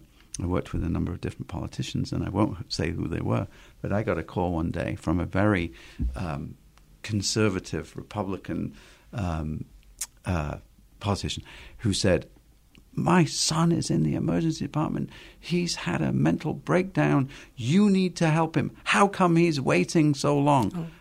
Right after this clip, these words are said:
Speaker 1: And I
Speaker 2: yeah.
Speaker 1: said, I felt like saying, "Now you're interested? Because
Speaker 2: Yes.
Speaker 1: it's your family?
Speaker 2: Mm-hmm.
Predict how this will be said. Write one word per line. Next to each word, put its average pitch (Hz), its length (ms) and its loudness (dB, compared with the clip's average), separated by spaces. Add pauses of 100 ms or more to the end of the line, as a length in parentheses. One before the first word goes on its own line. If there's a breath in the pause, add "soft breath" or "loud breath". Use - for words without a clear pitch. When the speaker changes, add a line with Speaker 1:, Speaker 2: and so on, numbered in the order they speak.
Speaker 1:
And 170 100 0
I 120 40 4
Speaker 2:
yeah. 120 40 4
Speaker 1:
said, - 440 2
I 113 80 0
felt - 420 0
like 139 180 0
saying, 135 320 4 (200 loud breath)
"Now 101 220 4
you're 180 220 4
interested? 190 580 0 (240)
Because 143 300 4
Speaker 2:
Yes. 104 80 2
Speaker 1:
it's - 100 -6
your 104 80 2
family? 120 480 2
Speaker 2:
Mm-hmm. 226 220 0